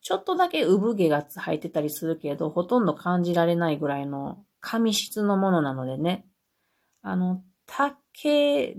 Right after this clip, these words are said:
側で、あの、頭に被る笠などを作るのに作られた、あ、使われたそうだ、そうです。食べたいな。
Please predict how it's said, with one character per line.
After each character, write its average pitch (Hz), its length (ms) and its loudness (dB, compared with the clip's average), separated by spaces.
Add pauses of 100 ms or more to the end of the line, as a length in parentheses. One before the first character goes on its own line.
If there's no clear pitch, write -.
(120)
側 262 580 4
で、 214 520 0 (840)
あ 156 220 -6
の、 - 160 -4
頭 294 320 4
に 156 100 2
被 156 160 -6 (160)
る 139 120 -2
笠 165 340 -4
な 262 180 0
ど 160 180 2
を 135 200 -8 (180)
作 185 320 -4
る 180 60 0
の 151 140 0
に 156 400 -4 (140)
作 - 360 -6
ら 165 160 6
れ 143 80 -2
た、 143 400 -12
あ、 151 220 -8
使 - 260 -6
わ 165 120 4
れ 151 100 0
た 151 240 -10
そ 156 260 -8
う - 20 -10
だ、 - 300 -14 (480)
そ 170 240 0
う 147 40 4
で 139 120 -8
す。 - 380 -10 (2250)
食 208 160 0
べ 208 160 2
た 240 220 2
い 202 80 2
な。 180 300 0